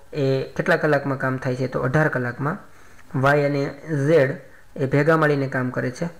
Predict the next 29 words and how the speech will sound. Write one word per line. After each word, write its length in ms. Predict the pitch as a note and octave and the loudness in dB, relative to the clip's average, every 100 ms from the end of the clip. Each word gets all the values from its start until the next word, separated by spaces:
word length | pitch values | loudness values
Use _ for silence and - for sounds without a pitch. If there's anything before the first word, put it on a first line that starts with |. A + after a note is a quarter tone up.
| - | -8
તો 80 | C3 | -6
છત્રીસ 420 | - E3 F3+ D#3+ | -2 0 -2 -2
કલાક 340 | C3 C3 B2+ | -2 -2 -2
થાય 180 | - A#2+ | -6 -6
છે. 140 | - - | -6 -10
અને 240 | C3+ C3 | -6 -6
સેમ, 360 | - D#3+ C#3 C3+ - - - - - - | -2 0 0 -2 -10 -20 -20 -20 -20 -8
અ, 300 | - C3 C3 - - | -2 0 -2 -6 -6
ઝેડ 420 | C#3+ D3 E3+ E3+ - | -2 4 4 4 0
અને 220 | C3 C3+ | -2 -2
એક્સ 540 | - - C#3+ C#3 - | -2 0 0 -2 -12
એ 140 | - C3+ | -6 -2
ભેગા 280 | C#3+ D3 | 2 2
મળીને 300 | C#3+ C#3 C3+ | 4 2 0
કામ 220 | C3+ C3+ C3+ | -2 -2 0
કરે 220 | D3 C#3 | 0 0
છે, 200 | - C3+ - - - - - | -2 -8 -8 -18 -20 -20 -8
તો 100 | - | -6
એમાં 540 | - C#3 C3+ B2+ - - | 0 2 2 0 -6 -2
ચોવીસ 280 | C3 B2+ | 0 0
કલાકનો 400 | - B2+ B2 B2+ | -2 -4 -2 -4
ટાઈમ 300 | A#2+ B2 C3 F3 - - | -6 -6 -6 -10 -16 -10
લે 220 | C3+ C3 | -4 -4
છે. 200 | B2+ - A#2+ A2 - - - - - - - - - | -4 -8 -12 -14 -18 -18 -18 -16 -16 -18 -18 -18 -2
તો 420 | C#3 C#3 C#3 - - - | 2 4 4 0 -10 -6
મિત્રો, 460 | D#3 D#3 D3+ E3 B3+ - - - - - - - - - - - - | -4 0 0 0 -4 -12 -20 -20 -20 -20 -20 -20 -20 -20 -20 -20 -6
આપણે 300 | C#3 D#3 D3 | -4 0 2
હવે 300 | C#3+ D3+ D3+ - - - - - | 4 2 2 -6 -20 -20 -20 -4
આગળ 260 | C#3+ D3+ | 2 2